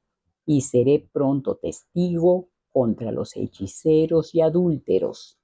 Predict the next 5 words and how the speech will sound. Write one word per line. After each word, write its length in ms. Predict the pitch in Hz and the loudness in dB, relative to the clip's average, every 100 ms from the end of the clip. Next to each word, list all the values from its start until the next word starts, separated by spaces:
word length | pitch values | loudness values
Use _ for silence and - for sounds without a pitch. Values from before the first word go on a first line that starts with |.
| _ _ _ - | _ _ _ 0
contra 360 | 185 165 165 156 | 0 2 2 2
los 180 | 156 | 2
que 180 | - 156 | -2 -4
juran 460 | 151 127 127 131 143 | -2 0 2 2 2
mentira, 760 | 147 151 147 180 160 117 - | 2 0 0 2 2 2 -2